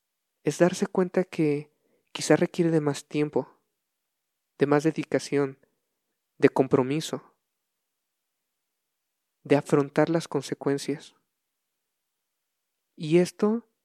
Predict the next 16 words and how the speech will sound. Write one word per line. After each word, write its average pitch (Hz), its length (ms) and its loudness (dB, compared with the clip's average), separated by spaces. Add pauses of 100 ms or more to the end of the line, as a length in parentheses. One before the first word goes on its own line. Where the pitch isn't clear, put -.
(1300)
se - 200 -2
puede 160 220 4
obtener 151 400 -2
si - 380 -6
uno 185 220 2
desarrolla 156 760 0 (340)
la 135 120 -2
habilidad 139 320 2
de 147 60 2
afrontarse 143 640 -2
a 139 40 -4
uno 127 120 -6
mismo. 131 440 -8 (1040)
Con 135 220 2
ese 160 200 0
coraje 170 500 2